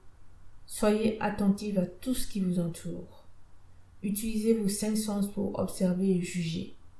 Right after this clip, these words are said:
Ne vous précipitez pas et observez tout, du plafond au sol, en passant par tous les détails. Aimez-vous ce que vous voyez ou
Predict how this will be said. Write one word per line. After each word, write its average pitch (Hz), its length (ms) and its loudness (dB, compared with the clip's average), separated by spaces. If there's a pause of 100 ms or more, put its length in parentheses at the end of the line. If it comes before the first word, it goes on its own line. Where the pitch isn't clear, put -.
Ne 196 160 10
vous 196 180 4
précipitez 220 720 6
pas 180 360 0
et 214 180 -4
observez 180 580 4
tout, 220 280 -4 (160)
du 175 260 -2 (100)
plafond 247 420 2
au 226 100 2
sol, 180 480 -2
en 180 120 0
passant 190 400 2
par 202 280 0
tous - 120 -2
les 208 140 6
détails. 170 480 2 (3000)
Aimez-vous 233 480 4
ce 254 140 0
que 240 80 0
vous 190 180 2
voyez 190 560 4
ou 196 220 2